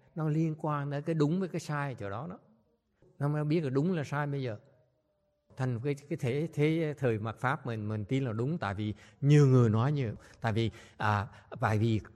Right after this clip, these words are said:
khoa học gia rồi nói như vậy. Hả? Khoa học gia nói là chắc là chắn là đúng rồi.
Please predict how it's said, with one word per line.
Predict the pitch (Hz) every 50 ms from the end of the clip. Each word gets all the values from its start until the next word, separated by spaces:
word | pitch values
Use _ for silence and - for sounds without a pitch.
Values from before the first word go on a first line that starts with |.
| - - - 135 151 -
khoa | - - 185 175
học | 139 107 123
gia | 123 135 135 139
rồi | 127 123 107
nói | 113 117 127 139
như | 135 123
vậy. | 117 104 - _ _ _ _ _ - - - - - - 453 440 453 453 466 466 480 480 494 494 _ _ _ - - _ _ _ _ _ _ _ _ _ - -
Hả? | 143 170 226 226 - - - - - _ _ _ _ _ _ _ _ _ _ _ _ _ _
Khoa | - 160 156
học | 151 143
gia | 139 151 151 151 156
nói | 156 156 160 170 180 180 180 - - - - -
là | 127 113
chắc | 120 160 170 165
là | 147 127
chắn | - 139 139 190 185
là | 147 120
đúng | 113 127 127 147 196 190
rồi. | 151 123